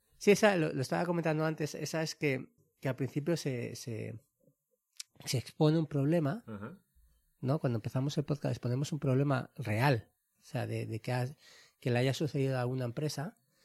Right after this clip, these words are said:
Speaker 1: y no desvelamos, bueno, en este caso no desvela usted, caballero, hasta el final
Speaker 2: Ajá.
Speaker 1: del podcast no desvelas la solución al problema.
Speaker 2: Que me chi-, que siempre se, que siempre se me olvida al final la solución, me lo tienes que recordar tú.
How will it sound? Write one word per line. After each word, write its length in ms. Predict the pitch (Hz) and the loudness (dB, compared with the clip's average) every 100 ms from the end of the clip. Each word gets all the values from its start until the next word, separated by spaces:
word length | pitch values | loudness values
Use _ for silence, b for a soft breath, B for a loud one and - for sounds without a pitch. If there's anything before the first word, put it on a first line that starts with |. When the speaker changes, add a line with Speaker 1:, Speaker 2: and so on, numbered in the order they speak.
| b b b - | b b b -2
Speaker 1:
y 260 | 202 233 | 0 2
no 240 | 196 170 180 | 2 4 4
desvelamos, 840 | 196 185 175 175 160 123 - - _ _ _ - | 2 2 2 4 2 0 -6 -14 _ _ _ -2
bueno, 200 | 151 127 | 0 0
en 60 | |
este 180 | 123 160 | 0 -2
caso 220 | 151 - | -4 -2
no 100 | 139 | 0
desvela 380 | 139 143 139 123 | 0 -2 -2 -2
usted, 260 | 123 - 147 | -4 -4 -2
caballero, 520 | 113 113 135 131 214 _ - | 0 0 0 -2 -6 _ -8
hasta 400 | 135 127 - 135 | -4 -4 0 2
el 120 | 127 | 2
final 960 | - - - 143 139 131 127 139 175 196 | -2 -8 0 2 2 0 0 0 0 0
Speaker 2:
Ajá. 20 | |
Speaker 1:
del 140 | 190 | -2
podcast 320 | 180 185 170 156 | -2 -2 0 0
no 60 | |
desvelas 480 | 160 151 160 160 - - | 2 2 2 0 -4 0
la 300 | 139 131 120 | 2 4 0
solución 500 | - 123 123 127 113 | -2 -4 -4 -8 -8
al 120 | 107 | -10
problema. 320 | - - - | -14 -16 -16
Speaker 2:
Que 80 | - | -12
me 140 | 95 95 | -10 -8
chi-, 220 | - 131 | -8 -8
que 120 | 120 | -6
siempre 220 | 123 120 | -4 -2
se, 160 | 139 110 | -4 -6
que 120 | 110 | -6
siempre 320 | 101 110 139 | -4 -4 -4
se 100 | 139 | -6
me 140 | 120 104 | -4 -4
olvida 420 | 95 92 165 120 | -4 -4 -4 -4
al 80 | 90 | -4
final 380 | - 87 139 92 | -8 -10 -8 -8
la 100 | 82 | -8
solución, 360 | - 87 135 139 | -10 -12 -10 -10
me 60 | |
lo 40 | 95 | -8
tienes 140 | 110 | -8
que 60 | 120 | -6
recordar 360 | 101 90 90 131 | -6 -6 -6 -10
tú. 180 | 143 | -16